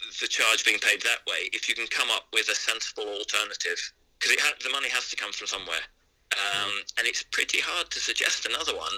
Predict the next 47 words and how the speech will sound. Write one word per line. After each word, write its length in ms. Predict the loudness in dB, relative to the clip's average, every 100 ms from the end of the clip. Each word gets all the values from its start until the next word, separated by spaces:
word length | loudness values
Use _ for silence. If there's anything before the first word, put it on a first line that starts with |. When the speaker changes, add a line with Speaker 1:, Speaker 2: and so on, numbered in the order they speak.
| -8 -16 -6
Speaker 1:
other 200 | 0 0
than 180 | 2 2
the 100 | 2 2
obvious 480 | -2 2 4 4 0
one, 300 | -4 -4 -4 -8 -10
which 220 | -2 2
is 100 | 2
putting 460 | 2 2 2 4 2 0 2
racing 320 | 2 2 0
funding 500 | 0 0 0 0 -2 -12 -20 _ -4
on 120 | 0
a 20 |
similar 540 | 0 0 0 2 0 0
level 340 | 0 0 -2 -4
to 140 | -4
what 140 | -2 -2
it 120 | 0
is 120 | 0
overseas. 680 | 0 0 2 2 2 -2 -6 _ _ _
Speaker 2:
Mm. 200 | -20 -20 -6
Speaker 1:
Uh, 260 | -2 2 2 2
you 100 | 0
know, 60 | 4
that, 240 | 4 4
that, 240 | 4 2 0 2
that 240 | 2 2
is 160 | -2 -2
really 320 | 0 0 2 2
the 140 | 2 2
only 300 | 0 -6 -6 _ _ _ -4
other, 200 | -2 -2 -2
other 240 | -2 -2 -2
obvious 380 | 0 0 0 0
one 160 | -2 -2 -4 -6 -8 _ _ 0
that 160 | 2
one 160 | 2 2
can 140 | 0
suggest, 480 | -2 4 4 4 0 -4 -4 -2
and 120 | 0
we 80 | 2
can 120 | 2
keep 280 | 2 2 2
banging 320 | 2 2 0
the 60 | -2
drum, 340 | 0 0 0 0
but 120 |
it, 80 | 0